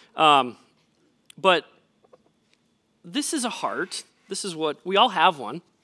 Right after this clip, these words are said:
Um, and when I got this, I was, you know,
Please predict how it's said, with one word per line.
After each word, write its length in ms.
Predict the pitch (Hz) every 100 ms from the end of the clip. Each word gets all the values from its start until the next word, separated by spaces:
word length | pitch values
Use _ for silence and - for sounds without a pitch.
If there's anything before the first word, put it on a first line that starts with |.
| _ _ _ -
Um, 460 | 147 135 120 110 - _ _ _ _ _ - - - - _ _ _ _ _ _ _ _ _ _ _ _ _ _ _ _ _ _ _ _
and 280 | 190 196 175 _
when 200 | 208 196
I 80 | 202
got 260 | 240 381 -
this, 380 | 151 - - - _ _ 156
I 100 | 196
was, 320 | 196 - - -
you 120 | 233
know, 160 | 220